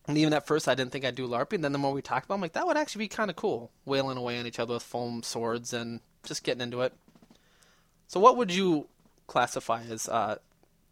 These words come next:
nerdy in this day and age? Um, because it's definitely, I don't think it's comic books anymore.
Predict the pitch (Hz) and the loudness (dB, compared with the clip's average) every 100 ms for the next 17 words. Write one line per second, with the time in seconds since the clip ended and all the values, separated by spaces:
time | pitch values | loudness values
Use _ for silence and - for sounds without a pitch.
0 | _ _ _ _ _ - 143 139 139 123 | _ _ _ _ _ -8 0 4 4 2
1 | 120 135 139 180 185 160 151 135 120 113 | -2 -2 4 4 4 4 2 2 -2 -6
2 | 110 - - 113 107 113 120 127 123 120 | -6 -10 -10 -8 -6 -6 -2 -2 -2 -6
3 | - 147 151 160 147 131 127 131 127 139 | -4 -2 -2 -4 -4 -2 -2 -2 -4 -6
4 | 135 - 120 123 123 - - 101 117 113 | -6 -6 -6 -6 -6 -10 -10 -10 -10 -12
5 | 113 113 | -10 -10